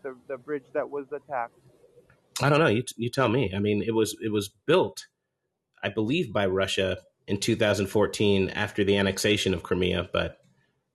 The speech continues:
Speaker 2: uh,
Speaker 1: But I think, I think, um, uh,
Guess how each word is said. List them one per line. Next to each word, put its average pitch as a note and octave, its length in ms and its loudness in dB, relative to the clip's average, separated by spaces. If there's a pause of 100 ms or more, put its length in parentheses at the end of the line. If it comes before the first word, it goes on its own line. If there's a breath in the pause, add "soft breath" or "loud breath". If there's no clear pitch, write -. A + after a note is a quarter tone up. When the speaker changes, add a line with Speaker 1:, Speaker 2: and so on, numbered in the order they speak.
(180)
Speaker 2:
uh, F2+ 300 -4
Speaker 1:
But C3 80 -4
I G3 120 -2
think, A#3+ 380 -8
I F3+ 120 -2
think, A3+ 360 -8
um, F#3+ 560 -6 (300)
uh, F3+ 540 -4